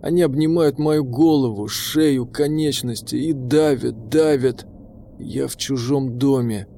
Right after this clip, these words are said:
Меня выкрали и заперли, и я не знаю, что будет дальше. А ещё те ужасные фотографии.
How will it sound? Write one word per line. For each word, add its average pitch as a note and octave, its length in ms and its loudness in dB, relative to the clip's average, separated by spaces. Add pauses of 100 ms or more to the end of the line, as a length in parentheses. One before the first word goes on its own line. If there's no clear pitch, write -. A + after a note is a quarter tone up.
(440)
Меня C#3 380 -2
выкрали B2 640 0
и B2 100 0
заперли, A#2+ 760 0 (280)
и A2+ 80 -2
я C3 180 2
не D3 160 2
знаю, C#3 400 0
что C#3+ 200 -2
будет C#3 400 0
дальше. C3 540 2 (560)
А - 140 -8
ещё - 340 -6
те D3+ 220 -2
ужасные D3 580 2
фотографии. D3 920 2